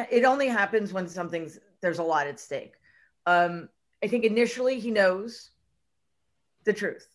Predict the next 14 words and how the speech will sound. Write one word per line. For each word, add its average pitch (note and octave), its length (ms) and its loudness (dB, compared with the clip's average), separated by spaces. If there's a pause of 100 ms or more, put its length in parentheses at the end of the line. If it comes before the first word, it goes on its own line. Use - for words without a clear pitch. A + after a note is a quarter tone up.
(360)
um, D#3+ 680 0
and F3 140 -4
that E3+ 180 -2
saying G#3 280 -2
he G#3 120 -4
won F3 280 -4
is E3+ 120 -4
a F3+ 60 -4
lie, D3+ 480 -2 (1300)
but E3+ 440 0 (760)
he, G3+ 600 -6 (1040)
it, G3+ 260 -6
the A3 240 -10
urgency A3 960 0